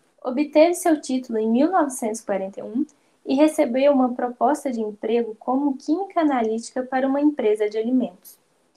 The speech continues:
Em mil novecentos e quarenta e quatro, assumiu uma posição no laboratório Burroughs Wellcome,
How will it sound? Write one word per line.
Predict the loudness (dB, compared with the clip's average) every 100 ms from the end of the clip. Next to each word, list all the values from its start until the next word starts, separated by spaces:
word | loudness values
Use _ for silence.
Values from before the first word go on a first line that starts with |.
| _ _ _
Em | -6
mil | 0 2
novecentos | 4 2 2 -2 -4
e | -2
quarenta | -2 -2 -8
e |
quatro, | -4 2 2 2 -6 _ _ _ -2
assumiu | -2 2 4 6 6
uma | 4
posição | 4 2 2 -2 0 0
no | 0
laboratório | 0 2 0 0 0 0 2
Burroughs | -2 0 0 0 -2 -2
Wellcome, | 0 -2 -6 -8 -6 -8